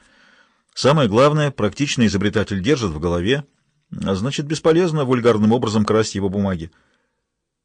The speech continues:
«Употребляя некую долю здорового цинизма, так и обстоит», — кивнул Бахметов.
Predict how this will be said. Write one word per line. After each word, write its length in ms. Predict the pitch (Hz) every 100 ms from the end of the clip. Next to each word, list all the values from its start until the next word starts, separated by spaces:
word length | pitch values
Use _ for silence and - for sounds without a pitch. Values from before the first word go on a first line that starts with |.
| _ _ _ _ _ -
«Употребляя 920 | 110 131 139 127 117 139 120 107 95
некую 580 | 98 151 190 - 113 101
долю 340 | 90 135 104
здорового 540 | 85 82 123 120 98 98
цинизма, 800 | - 117 175 220 196 202 190 180 _ _ _ _ _
так 260 | 147 185 196
и 60 |
обстоит», — 600 | 180 - 151 139 147 -
кивнул 340 | - 117 117 110
Бахметов. 500 | 107 107 98 -